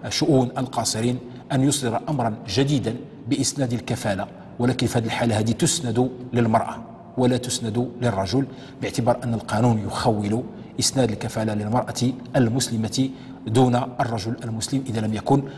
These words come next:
متزوجاً، وبالتالي هذا الك-، الطفل المكفول يستحق نفقته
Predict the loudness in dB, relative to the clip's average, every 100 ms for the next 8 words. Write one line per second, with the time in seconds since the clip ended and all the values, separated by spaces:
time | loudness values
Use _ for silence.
0 | -6 2 2 2 2 2 2 2 0 -4
1 | -6 -16 -18 -10 -8 -6 -2 4 4 4
2 | -2 -12 -12 -2 2 2 2 -8 -6 -6
3 | -4 -2 -2 0 2 2 2 2 6 6
4 | 6 -4 -14 -6 -2 -2 -2 -4 -2 0
5 | 0 0 0 0